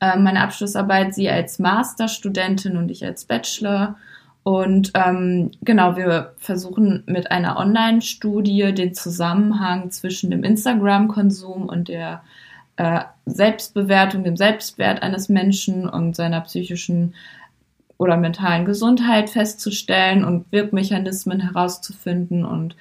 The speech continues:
wir würden uns mega freuen, wenn ihr an unserer Online-Studie teilnehmen würdet. Ich werde den, äh, Link noch öfters in meine Story packen und dazu aufrufen, weil wir halt eine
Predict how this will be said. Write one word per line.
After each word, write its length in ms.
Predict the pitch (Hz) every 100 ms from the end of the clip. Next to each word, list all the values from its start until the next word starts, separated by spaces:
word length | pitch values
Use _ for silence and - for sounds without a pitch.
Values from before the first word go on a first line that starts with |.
| - - _ _
wir 200 | - 208 202
würden 160 | 202
uns 200 | 180 202
mega 460 | 202 226 240 233 208
freuen, 560 | 208 208 202 202 208
wenn 160 | 196 196
ihr 220 | 190 180
an 280 | - 180 180
unserer 640 | - 185 175 - 170 170 -
Online-Studie 840 | 190 220 220 208 - 185 180 175 170
teilnehmen 1040 | - 175 170 202 226 202 180 170 170 170
würdet. 580 | 160 160 170 233 311 - _ - - _ -
Ich 260 | 185 190
werde 340 | 190 196 196 190
den, 340 | 180 180 180
äh, 400 | - 180 170 165
Link 380 | 180 180 214 208
noch 160 | 180 -
öfters 400 | 170 - 196 190
in 80 | 175
meine 200 | 170 170
Story 480 | - 175 185 208
packen 420 | 208 - 180 - 180
und 300 | 175 175 175
dazu 340 | 180 180 - 208
aufrufen, 840 | - 226 262 - 214 214 214 202
weil 140 | 180
wir 140 | 175 180
halt 260 | 170 175
eine 300 | 175 165 175